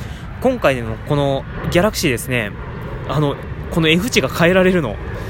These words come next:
だからね、二、一点五と二点四、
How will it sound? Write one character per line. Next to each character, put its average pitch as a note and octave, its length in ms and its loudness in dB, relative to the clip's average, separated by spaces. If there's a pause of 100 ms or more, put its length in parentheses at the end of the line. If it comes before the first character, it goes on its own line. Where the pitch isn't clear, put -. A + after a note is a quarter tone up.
(640)
だ E3+ 80 0
か D3 100 -2
ら B2 100 2
ね、 A#2+ 220 -4
二、 B3+ 260 0 (400)
一 B3 100 -2
点 D3+ 340 0
五 C#3 120 2
と C3+ 140 2
二 F#3 220 2
点 C#3 160 0
四、 B2 180 -2